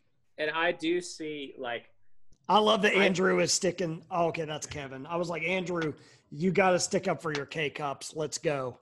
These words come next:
Speaker 1: And, and I, and I don't mind somebody that has more experience and expertise than me like, explaining to me, uh, how it should be done,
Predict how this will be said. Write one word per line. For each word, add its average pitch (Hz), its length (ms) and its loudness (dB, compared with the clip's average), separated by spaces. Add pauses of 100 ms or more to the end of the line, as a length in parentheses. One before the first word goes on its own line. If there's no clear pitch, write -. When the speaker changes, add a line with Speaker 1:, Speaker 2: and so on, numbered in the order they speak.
(580)
Speaker 1:
And, 139 240 4
and 156 160 -2
I, 160 220 2 (120)
and 156 140 0
I 151 160 2
don't 190 340 -2
mind 135 360 -4
somebody 123 380 -6
that 120 140 -6
has 117 520 -2 (1160)
more 131 480 4 (280)
experience 127 880 0 (120)
and 120 80 -2
expertise 117 1040 -2
than 113 260 4
me 117 380 4 (320)
like, 120 180 4
explaining 120 840 4
to 131 100 -4
me, 131 380 2 (560)
uh, 113 360 2
how 123 360 4 (140)
it 127 100 -2
should 120 280 -4
be 113 140 -4
done, 113 400 -4